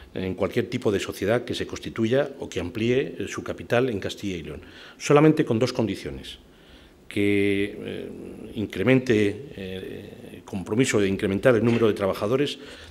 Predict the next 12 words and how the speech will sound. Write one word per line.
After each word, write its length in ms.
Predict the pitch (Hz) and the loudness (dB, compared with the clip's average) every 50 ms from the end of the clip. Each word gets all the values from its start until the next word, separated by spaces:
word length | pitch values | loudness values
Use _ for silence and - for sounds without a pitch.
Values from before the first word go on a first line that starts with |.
| - - | -16 -10
y 100 | - 95 | -10 -10
que 120 | - - 90 | -8 -6 -6
los 140 | 90 85 | -6 -6
mantenga, 480 | - 85 85 82 - 127 120 127 127 131 | -6 -8 -8 -4 -2 0 0 0 0 0
una 140 | 131 101 98 | 0 0 0
vez 180 | 101 101 - | -2 -2 -2
incrementados, 640 | 107 104 - 107 101 98 95 - 95 95 98 - - | -4 -6 -4 -2 -2 -2 0 0 0 -2 -2 -4 -6
durante 300 | 92 90 90 92 87 87 | -6 -4 -4 -4 -2 -2
al 60 | 85 | -4
menos 260 | 90 92 92 87 87 - | -4 -4 -4 -6 -8 -8
tres 220 | - 85 - - | -10 -10 -10 -10
años. 320 | - 67 - - - - | -12 -14 -16 -16 -18 -18